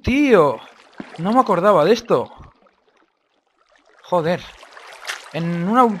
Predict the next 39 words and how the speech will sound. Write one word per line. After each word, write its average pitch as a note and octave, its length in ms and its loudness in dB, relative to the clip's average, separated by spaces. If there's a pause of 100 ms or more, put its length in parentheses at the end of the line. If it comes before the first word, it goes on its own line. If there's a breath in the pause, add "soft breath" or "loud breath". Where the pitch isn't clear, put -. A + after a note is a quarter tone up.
(300)
en F3+ 100 -4
una F#3+ 140 0
actualización G3+ 500 2
cambiaron F3+ 460 4
el F3+ 80 -4
funcionamiento E3+ 640 -4
de E3+ 60 2
las E3 140 -4
escaleras E3+ 500 0
y C#3+ 180 -8
ahora D3+ 200 0
ya D#3 120 -4
no D3 80 -6
puedes D3 240 -4
saltar C3+ 500 -2 (160)
como D3 180 -4
en C#3 60 -4
antaño. C#3+ 440 0 (960)
Joder, D3 240 -2
así C3+ 160 -8
que C3 100 -8
voy C3+ 80 -4
a D3+ 40 -4
tener D#3+ 180 -8
que D3 80 -12
salir C#3+ 440 -4 (2250)
por B2+ 120 -6
otro A#2+ 200 -12
sitio. G3 360 -12 (1400 loud breath)
El F3 80 -10
caso G#3 220 0
es - 80 -4
que A#3+ 80 4
esto A#3 180 2
pretendía G3 440 -2
ser G3+ 140 0
una E3 560 0
base E3 220 -2
submarina, E3 640 -2